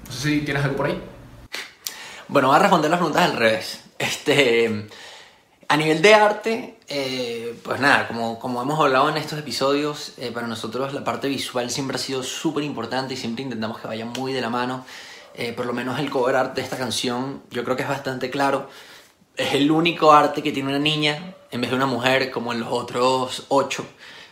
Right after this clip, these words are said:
Speaker 2: Justamente eso, para retratar un poquito la inocencia de Matilda, para retratar ese, el tema de la canción. Eh, y por lo menos el color y la flor que seleccionamos, la flor que seleccionamos es un ceibo, que es la flor nacional de Argentina,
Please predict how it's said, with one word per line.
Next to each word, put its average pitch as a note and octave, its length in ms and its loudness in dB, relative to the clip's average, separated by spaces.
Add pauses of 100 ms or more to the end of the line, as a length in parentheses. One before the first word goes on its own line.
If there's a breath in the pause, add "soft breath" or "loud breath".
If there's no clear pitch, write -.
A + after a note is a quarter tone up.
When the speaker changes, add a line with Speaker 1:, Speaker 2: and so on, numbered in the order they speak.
(320 loud breath)
Speaker 2:
Justamente D3+ 480 0
eso, D3+ 200 -2
para B2 160 -4
retratar A#2+ 420 -6
un B2+ 60 -8
poquito C#3+ 280 -2
la D3+ 100 2
inocencia C3 640 -2
de C#3 80 0
Matilda, C3 640 2
para A#2 200 0
retratar A2+ 520 0
ese, C3+ 480 2
el A2+ 140 -4
tema B2 240 0
de C#3+ 60 2
la C3+ 100 2
canción. C#3+ 480 -2 (640 loud breath)
Eh, C3+ 400 0
y C3+ 340 0
por B2+ 140 2
lo C3 60 4
menos C3+ 220 0
el D3+ 80 0
color D3+ 560 6
y C3+ 80 -2
la B2+ 140 2
flor C3+ 300 4
que D3 60 -6
seleccionamos, D3 560 -2
la B2+ 80 -6
flor C3 260 -2
que D3 80 -6
seleccionamos D3+ 540 -2
es B2+ 80 -10
un C3+ 80 -10
ceibo, B2+ 560 -2 (320 soft breath)
que A#2 240 -4
es A2+ 100 -8
la B2+ 320 2
flor B2+ 300 0
nacional B2 340 -4
de B2 60 0
Argentina, B2 500 -4